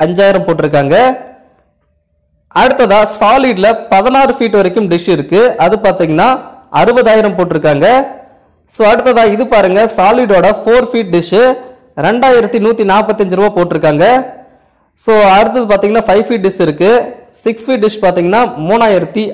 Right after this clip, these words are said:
அறுநூத்தி நாப்பது ரூபா. So இந்த six feet டிஷ் நீங்க வாங்கும்போது உங்களுக்கு முப்பதுக்கும் மேற்பட்ட தமிழ் channels உங்களுக்கு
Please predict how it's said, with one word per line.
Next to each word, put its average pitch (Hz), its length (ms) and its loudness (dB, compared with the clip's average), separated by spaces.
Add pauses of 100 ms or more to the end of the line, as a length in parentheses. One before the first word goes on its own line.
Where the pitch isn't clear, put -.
அறுநூத்தி 190 360 0 (100)
நாப்பது 160 280 -2
ரூபா. 147 140 2 (500)
So - 60 -2 (100)
இந்த 208 180 0
six 226 160 -6
feet 247 180 -2
டிஷ் 233 220 0
நீங்க 196 220 0
வாங்கும்போது 196 520 0
உங்களுக்கு 160 380 0 (720)
முப்பதுக்கும் 254 640 0
மேற்பட்ட 208 360 0 (140)
தமிழ் 208 280 0
channels 180 340 0
உங்களுக்கு 160 300 -2